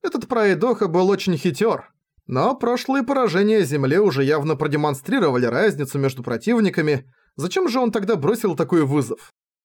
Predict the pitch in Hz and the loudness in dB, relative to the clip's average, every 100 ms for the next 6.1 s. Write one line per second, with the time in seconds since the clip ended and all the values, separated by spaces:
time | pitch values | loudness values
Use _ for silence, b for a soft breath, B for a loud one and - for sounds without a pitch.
0 | _ _ _ - 135 165 165 240 220 190 | _ _ _ -6 -2 0 2 2 2 0
1 | 185 214 170 160 262 180 160 156 190 156 | 0 0 2 2 0 -2 -2 0 0 2
2 | 160 226 196 165 117 107 _ _ _ _ | 2 2 2 2 0 -6 _ _ _ _
3 | _ - - 190 185 339 349 277 254 262 | _ -8 0 0 0 -2 -2 -2 -2 0
4 | 254 247 277 262 233 233 233 214 262 202 | -2 -2 -2 0 0 2 2 2 2 2
5 | 135 - - 359 - 359 - 403 392 135 | 0 -4 -4 -2 -2 -4 -2 0 2 0
6 | 90 | -4